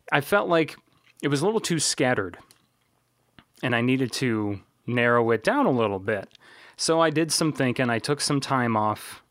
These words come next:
and I thought, "What, what things do I love most?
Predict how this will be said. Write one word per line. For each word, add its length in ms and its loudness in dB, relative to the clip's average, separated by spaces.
and 180 -2
I 120 0
thought, 440 0
"What, 460 0
what 200 -2
things 380 0
do 140 2
I 100 2
love 300 0
most? 520 -6